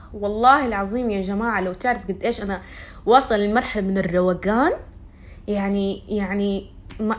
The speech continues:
أعرف كيف يعني. زمان كنت مرة أقلق، يعني ما أعرف، دحين صرت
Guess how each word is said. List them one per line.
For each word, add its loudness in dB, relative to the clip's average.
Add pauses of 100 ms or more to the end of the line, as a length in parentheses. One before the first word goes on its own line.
أعرف -4
كيف -10
يعني. -10
زمان 2
كنت -2
مرة 4
أقلق، -2 (100)
يعني -6
ما -2
أعرف، -4
دحين -4
صرت -6